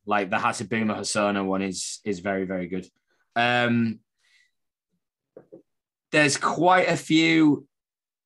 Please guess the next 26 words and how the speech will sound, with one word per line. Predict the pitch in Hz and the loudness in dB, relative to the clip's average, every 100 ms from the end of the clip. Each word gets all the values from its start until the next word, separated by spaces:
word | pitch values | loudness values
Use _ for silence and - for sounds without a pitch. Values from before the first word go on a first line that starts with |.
| _ _ | _ _
folklore | - - 160 151 170 - 165 180 170 | -20 -4 2 4 2 2 4 6 4
kind | 180 180 | 2 0
of | 180 | 2
things | 185 185 185 165 | 0 2 0 0
that | 175 - | 0 0
are | |
to | - 160 | -6 -4
do | 170 165 | -2 0
with | 160 160 | -2 2
the, | 160 151 135 123 | 2 2 0 -2
this, | 147 165 - | -2 -2 -4
which | 117 139 - - _ _ - | 0 0 0 -10 _ _ -6
then | 131 135 135 127 120 127 | 0 2 4 2 0 -2
it, | 110 127 | -4 -4
it | 117 135 | -4 0
does | 131 110 | 0 0
go | 139 127 | 2 2
on | 123 117 | 4 0
to | 117 | -4
the, | 107 110 110 107 101 | -2 2 2 2 -2
the | 101 | -2
ritual | 117 - 120 110 | -2 -4 -4 -4
thing | 107 110 110 | -2 -2 0
of | 101 - _ _ _ | -2 -6 _ _ _
the | - | -6
predictions. | 127 123 139 - 156 151 151 139 | -2 0 0 0 0 0 0 -4